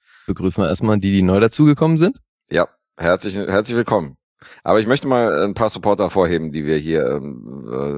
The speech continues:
Speaker 2: äh, die wir hier nicht so namentlich genannt haben oft. Aber, ähm, mir ist aufgefallen, eine sehr treue Gemeinde, ein sehr feiner und kleiner Kreis, sind die Leute, die Tabelleneinsicht gemietet haben bei uns. Das ist natürlich das kleinste Paket,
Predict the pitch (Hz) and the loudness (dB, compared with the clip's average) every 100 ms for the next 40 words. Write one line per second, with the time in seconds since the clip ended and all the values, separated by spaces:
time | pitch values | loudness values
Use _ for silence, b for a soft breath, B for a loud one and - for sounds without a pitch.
0 | 78 - - 80 87 95 117 120 98 110 | -12 -16 -12 -6 -2 -2 -2 -4 -2 -2
1 | 120 78 - 71 76 85 85 87 123 - | -4 -8 -6 -6 -4 -4 0 -2 -4 -14
2 | _ _ _ _ _ - 80 80 82 82 | _ _ _ _ _ -2 0 2 2 2
3 | - 78 76 82 90 87 90 - 87 85 | 2 -2 -2 -4 -4 -2 -2 -2 -2 -2
4 | 82 - 85 82 76 117 - 110 101 76 | -4 -8 -6 -4 0 -2 0 0 0 -2
5 | 73 71 80 113 143 _ _ _ _ _ | -6 -4 -4 -6 -10 _ _ _ _ _
6 | - 82 95 107 110 113 87 80 - 98 | -6 -4 -2 -2 -2 -2 -2 -4 -4 -2
7 | 95 80 - 80 - - _ _ _ _ | -2 -4 -2 -2 -4 -12 _ _ _ _
8 | _ _ _ _ 95 92 92 101 101 - | _ _ _ _ -6 -4 0 0 0 0
9 | 87 113 80 67 67 - 78 67 - 67 | 0 0 -2 -6 -10 -10 -10 -8 -8 -6
10 | 67 71 110 - 71 - 71 78 - 73 | -6 -6 -10 -10 -10 -10 -10 -8 -10 -6
11 | 92 90 - 104 113 - | -4 -4 -6 0 -2 -2